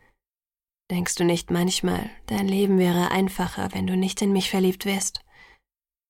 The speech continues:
„Kann schon sein, aber das wär ja gar kein richtiges Leben.“ „Für mich“, ergänzte er leise. „Und jetzt“, fuhr er mit dünnem Lächeln fort, „möchtest du mich sicher noch etwas fragen?“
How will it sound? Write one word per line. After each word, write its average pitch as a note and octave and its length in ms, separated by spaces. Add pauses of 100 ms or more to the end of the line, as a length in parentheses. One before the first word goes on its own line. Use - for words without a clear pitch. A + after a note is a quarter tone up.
„Kann A3 220
schon A3+ 220
sein, A3 400 (640)
aber C#4 180
das C#4 200
wär A#3+ 120
ja B3 160
gar A3+ 160
kein A#3 180
richtiges G#3+ 500
Leben.“ - 340 (1120)
„Für F2 80
mich“, - 440 (600)
ergänzte F3 480
er F#3+ 120
leise. G3 340 (880)
„Und F3+ 180
jetzt“, G3 420 (240)
fuhr - 180
er D#3+ 40
mit E3 200
dünnem F3+ 240
Lächeln F3 380
fort, - 380 (540)
„möchtest F#3+ 360
du G#3 40
mich G3+ 160
sicher A#3+ 280
noch F3+ 240
etwas E3 300
fragen?“ - 420